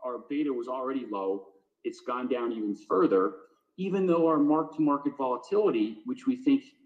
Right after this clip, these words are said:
uh, will be more in the eight to twelve percent range versus four to eight percent range, has gone up. So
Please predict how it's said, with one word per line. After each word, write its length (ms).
uh, 160
will 140
be 140
more 240
in 60
the 180
eight 160
to 140
twelve 240
percent 360
range 400
versus 360
four 200
to 60
eight 280
percent 320
range, 260
has 120
gone 240
up. 200
So 320